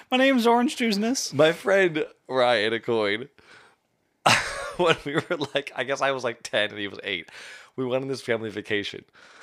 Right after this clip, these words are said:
Speaker 2: And he, his mom and her sisters and his grandmother all have their names, like, on their, like, just above the handle of their door. Like, their names are on them. I've never seen it in
Speaker 1: Like
Speaker 2: any
Speaker 1: on a
Speaker 2: other
Speaker 1: car? Like
Speaker 2: on the car.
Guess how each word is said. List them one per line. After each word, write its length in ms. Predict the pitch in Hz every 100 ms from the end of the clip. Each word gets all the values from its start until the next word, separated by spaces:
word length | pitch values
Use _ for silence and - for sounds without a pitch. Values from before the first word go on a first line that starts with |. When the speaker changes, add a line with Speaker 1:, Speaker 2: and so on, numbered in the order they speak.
| - _ _ -
Speaker 2:
And 380 | 113 110 110 101 _ _
he, 340 | - 143 151
his 200 | 151 123
mom 380 | 113 127 147 165
and 80 | 143
her 60 | 123
sisters 680 | - 107 - - 110 110 - _ _ _ _ -
and 380 | 110 101 101 - _
his 240 | - 113 98
grandmother 680 | 98 107 110 90 76 92 120 _ _ _ _
all 220 | 117 120 127
have 260 | 123 117
their 180 | 107 107
names, 600 | 104 98 95 92 95 -
like, 160 | 92 -
on 180 | 95 92
their, 140 | 95 87
like, 140 | 95
just 220 | 90 104 101
above 400 | 95 92 90 92
the 80 |
handle 280 | 87 92 95
of 60 | 95
their 80 | 95
door. 400 | 82 80 120 190 _ _ _ _ -
Like, 120 | 98
their 100 | 101
names 320 | 92 104 107
are 60 | 120
on 100 | 139
them. 180 | 190 214 _ _
I've 80 | 131
never 220 | 139 165
seen 180 | 156 143
it 80 | 127
in 80 | 110
Speaker 1:
Like 80 | 104
Speaker 2:
any 80 |
Speaker 1:
on 80 | 147
a 40 | 139
Speaker 2:
other 60 |
Speaker 1:
car? 420 | - 131 139 247
Like 180 | 190 131
Speaker 2:
on 80 | 143
the 60 | 156
car. 200 | 117